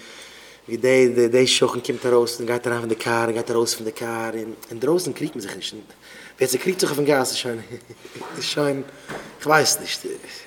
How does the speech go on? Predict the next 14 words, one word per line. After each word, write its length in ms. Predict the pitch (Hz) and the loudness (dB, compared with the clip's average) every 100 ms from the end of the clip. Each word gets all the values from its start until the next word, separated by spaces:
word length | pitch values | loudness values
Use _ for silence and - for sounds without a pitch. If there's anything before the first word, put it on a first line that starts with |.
| - | -10
עפעס 140 | 143 | -4
איז 80 | - | -2
שוין 160 | - 123 | 0 0
געשען, 420 | 117 131 107 110 | 0 0 -2 -6
אבער 180 | 107 - - - - - _ _ _ - - - - _ - | -12 -16 -20 -14 -14 -16 _ _ _ -20 -20 -20 -20 _ 4
עולם 340 | 147 196 196 | 10 10 10
גולם, 520 | 160 165 175 208 254 240 - - - - _ _ _ _ _ - | 10 12 12 12 10 6 -6 -16 -20 -20 _ _ _ _ _ -16
און 80 | 117 | 0
דרaussen 340 | 131 175 170 185 | 4 4 4 8
זעט 240 | 196 196 | 8 10
אויס, 440 | 196 185 - - - - - - - _ - - | 8 8 4 0 -8 -20 -20 -20 -20 _ -20 -14
היי, 180 | 131 147 | -4 -4
פיין. 220 | 143 123 117 - - - - | -4 -8 -12 -16 -18 -12 -2
און, 160 | 139 | -2